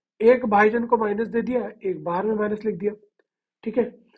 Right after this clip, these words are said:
क्यों किया, क्योंकि हमको न्यू-, numerator और denominator को same करना है। प्लस वन डाल दिया, माइनस वन डाल दिया।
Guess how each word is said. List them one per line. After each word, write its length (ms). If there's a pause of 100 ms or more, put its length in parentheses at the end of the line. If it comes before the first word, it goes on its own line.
(320)
क्यों 180
किया, 200
क्योंकि 240
हमको 220
न्यू-, 200
numerator 560
और 140
denominator 380
को 80
same 240
करना 220
है। 60 (120)
प्लस 240
वन 100
डाल 180
दिया, 160 (520)
माइनस 460
वन 100
डाल 200
दिया। 140